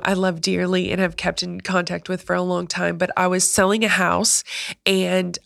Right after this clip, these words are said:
I decided to go on Facebook and do a live, okay? So I'm live on Facebook giving a tour of the house.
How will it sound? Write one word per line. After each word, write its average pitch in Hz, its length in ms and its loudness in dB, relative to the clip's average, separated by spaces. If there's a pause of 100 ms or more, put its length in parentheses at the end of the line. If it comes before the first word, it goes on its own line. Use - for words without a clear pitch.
I 175 520 0 (160)
decided 185 540 2
to 190 320 0
go 175 180 4
on 214 100 2
Facebook 202 580 0 (440)
and 185 240 0
do 190 220 4
a - 20 6
live, 175 580 2 (120)
okay? 180 400 2 (240)
So 185 320 4
I'm 190 180 0
live 185 300 2
on 247 160 2
Facebook 185 520 0
giving 196 300 2
a 208 40 0
tour 196 380 2
of 175 200 -2
the 185 60 -4
house. - 520 -2